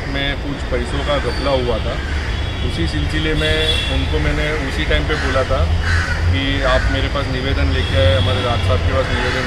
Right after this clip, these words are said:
दिए आपने, तो मैं आपको पूरा सहकार्य करूँगा करके। तो उसी सिलसिले में आज मैं जेजे और, जेजे के जो police station है, उनके senior साहब से मिला।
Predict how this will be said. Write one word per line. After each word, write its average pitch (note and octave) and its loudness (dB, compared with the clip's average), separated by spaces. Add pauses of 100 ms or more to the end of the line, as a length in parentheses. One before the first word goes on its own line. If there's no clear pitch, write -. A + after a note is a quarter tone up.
दिए C3+ 0
आपने, A#2+ 0 (580)
तो - 0
मैं B2+ 0
आपको B2 0
पूरा C3 0
सहकार्य C3 2
करूँगा - 0
करके। - 2 (760)
तो - -2
उसी D#3+ -2
सिलसिले D3+ 0
में D#3 2
आज C#3+ 2
मैं D3 0
जेजे C3+ 0
और, C#3+ 0 (480)
जेजे C3 0 (800)
के C#3 0
जो C3+ -2 (280)
police C3 -2
station C3+ -2
है, C3 0
उनके B2 -4
senior B2+ -2
साहब C3 -2
से C3+ -4
मिला। B2 0